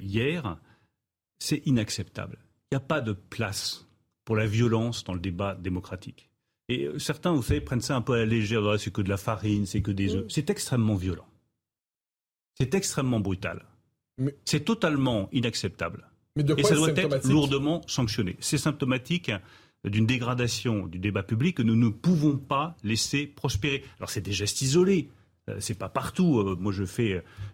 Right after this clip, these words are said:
Speaker 1: euh, des déplacements partout en France. Je me suis rendu en Alsace, à Colmar, à Célestin. Je me suis rendu dans le Saône-et-Loire. Tout ça s'est très bien passé. J'ai multiplié les déplacements. Mais nous ne sommes pas à l'abri à chaque fois de ces gestes isolés. Ces gestes sont isolés,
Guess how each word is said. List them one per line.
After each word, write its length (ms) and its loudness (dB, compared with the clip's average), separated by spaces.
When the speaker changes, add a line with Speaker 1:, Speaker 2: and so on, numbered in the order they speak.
Speaker 1:
euh, 340 -4
des 140 -4
déplacements 540 -2
partout 440 -4
en 80 -2
France. 380 0
Je 60 -8
me 40 -6
suis 140 -8
rendu 260 -6
en 140 -4
Alsace, 480 -2
à 40 -10
Colmar, 440 -2
à 80 -4
Célestin. 500 -4
Je 40 0
me 40 -4
suis 120 -6
rendu 200 -6
dans 100 -8
le 160 -16
Saône-et-Loire. 680 0
Tout 80 -12
ça 100 -6
s'est 120 -8
très 160 -8
bien 120 -4
passé. 300 -2
J'ai 100 -2
multiplié 460 -4
les 60 -2
déplacements. 520 -2
Mais 140 2
nous 100 4
ne 40 4
sommes 220 0
pas 100 0
à 40 0
l'abri 360 0
à 80 -2
chaque 200 -2
fois 300 -2
de 80 -2
ces 160 0
gestes 340 -2
isolés. 440 0
Ces 160 2
gestes 360 -4
sont 260 0
isolés, 420 2